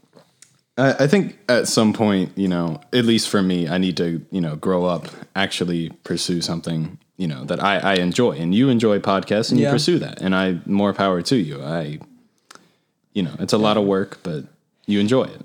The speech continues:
Speaker 2: Yeah, I mean, it's a lot of work, but it's really not that much work, you know?
Speaker 1: You don't
Speaker 2: Like,
Speaker 1: think?
Speaker 2: I think, well, there's a few parts to it. You know, one part to it is it's a lot of work, but if you like what you're doing,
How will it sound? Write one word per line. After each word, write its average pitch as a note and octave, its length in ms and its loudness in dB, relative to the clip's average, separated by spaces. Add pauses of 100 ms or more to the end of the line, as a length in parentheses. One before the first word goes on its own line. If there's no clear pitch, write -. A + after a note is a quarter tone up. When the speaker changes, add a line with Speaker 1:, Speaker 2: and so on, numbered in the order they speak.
(120)
Speaker 2:
Yeah, D3 480 2
I C#3 80 0
mean, C3+ 460 0
it's D3 180 -2
a D3+ 40 2
lot D3 260 4
of B2 40 2
work, B2 280 0
but A#2 80 -2
it's A2 140 -4
really A#2 200 -2
not G2+ 220 -4
that G2 160 -2
much E2+ 260 -6
work, E2+ 280 -8
you C#3 140 0
know? C#3 220 4
Speaker 1:
You C3 60 4
don't C#3 80 4
Speaker 2:
Like, E3 180 4
Speaker 1:
think? A3 120 -4 (720)
Speaker 2:
I G#3 100 2
think, C4+ 460 2 (800)
well, E3 60 0
there's E3 220 4
a - 20 -4
few B2+ 180 -2
parts - 340 -8
to - 100 -12
it. - 120 -18 (460)
You C3 80 -2
know, B2+ 140 2
one E3 240 4
part D3+ 280 4
to C#3 160 4
it B2+ 120 4
is A2+ 440 0 (1080)
it's - 160 -10
a - 20 4
lot D#3+ 240 6
of D3 60 4
work, C#3 280 2
but C3+ 60 2
if B2+ 140 0
you C3 60 2
like C#3+ 200 4
what C3+ 160 0
you're C3 80 0
doing, A#2+ 400 0